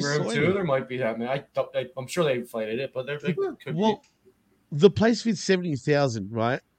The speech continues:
Speaker 2: To
Speaker 1: Mm-hmm.
Speaker 2: get forty-eight is kind of, I was a bit shocked. I was like, "Damn, really? Forty-eight out of seventy?"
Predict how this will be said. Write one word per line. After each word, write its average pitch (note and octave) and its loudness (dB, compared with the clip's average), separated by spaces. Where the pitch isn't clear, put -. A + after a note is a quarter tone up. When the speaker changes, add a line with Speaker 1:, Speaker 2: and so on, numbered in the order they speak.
Speaker 2:
To C#3 0
Speaker 1:
Mm-hmm. F3 4
Speaker 2:
get A#3 0
forty-eight G3 0
is D#3+ -4
kind F#3+ 0
of, D#3 0
I F3+ 2
was F3+ 4
a F#3 0
bit G#3 -4
shocked. E3+ 0
I - -4
was C#3+ -4
like, A#2+ -6
"Damn, D#3 -2
really? B3 -2
Forty-eight F#3 -4
out D#3+ 4
of C#3+ 2
seventy?" G3 0